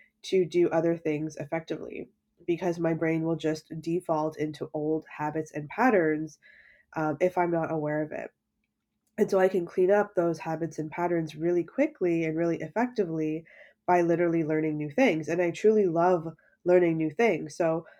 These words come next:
the work for me has been figuring out what emotion, what thought do I believe that distracts me from this learning routine. And so I have done, I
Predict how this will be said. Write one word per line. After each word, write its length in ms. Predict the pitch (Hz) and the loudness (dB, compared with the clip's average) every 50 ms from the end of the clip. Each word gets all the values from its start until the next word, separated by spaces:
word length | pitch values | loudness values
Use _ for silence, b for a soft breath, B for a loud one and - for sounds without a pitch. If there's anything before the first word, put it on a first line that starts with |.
| B B - | B B 0
the 60 | 180 | 2
work 260 | 175 190 202 202 202 | 4 6 6 4 4
for 100 | - 185 | 0 -4
me 280 | 165 175 196 220 226 208 | -4 -2 0 0 0 0
has 200 | 170 175 165 156 | 0 -2 -4 -6
been 160 | 160 170 165 | -4 -6 -4
figuring 460 | - - 170 165 170 170 165 160 156 | -4 -4 -4 -2 -2 -2 -2 0 0
out 160 | 156 160 - - | -2 -2 -4 -4
what 420 | 156 151 160 170 190 - - - _ - | -4 -2 0 2 2 0 0 -4 _ -10
emotion, 800 | 165 156 156 165 170 175 - - 170 160 156 156 156 151 127 | -8 -4 -2 -2 -2 -2 -2 -4 -4 -2 -2 -2 -4 -6 -4
what 180 | 156 175 165 - _ | -4 -4 -4 -4 _
thought 240 | - 170 170 170 - | -6 -4 -4 -4 -6
do 140 | - 165 160 | -4 -4 -2
I 80 | 156 156 | -2 -4
believe 720 | 147 156 156 165 220 262 247 190 165 160 160 165 160 - _ b b b b b b b b _ - | -2 -2 0 2 4 4 4 4 4 2 2 0 0 -4 _ b b b b b b b b _ 0
that 200 | 175 175 175 175 | 2 2 2 2
distracts 540 | - 180 170 - - 175 160 165 160 - - | 0 -4 -4 -4 -4 -4 -4 -4 -6 -6 -4
me 160 | 175 165 165 | -2 -2 -2
from 460 | 165 - - 160 151 147 151 147 147 | -2 -4 -4 -4 -2 -2 -4 -4 -6
this 240 | 147 156 151 147 - | -6 -8 -8 -6 -4
learning 320 | 160 156 151 156 151 151 147 | -4 -2 -2 -2 -2 -2 -4
routine. 500 | 147 143 - - 160 131 - - 156 - _ _ _ _ b b b b b b b b | -6 -6 -6 -6 -6 -6 -6 -10 -16 -20 _ _ _ _ b b b b b b b b
And 120 | b 180 | b 0
so 200 | 165 190 180 175 - | 2 4 4 4 2
I 120 | 170 170 165 | 0 0 0
have 260 | 170 185 175 165 160 | 0 0 0 0 0
done, 380 | 175 170 170 170 165 160 151 - - | -2 -2 -2 -2 -4 -6 -10 -12 -8
I 380 | 160 160 175 196 202 190 170 160 | -4 0 2 4 4 4 2 0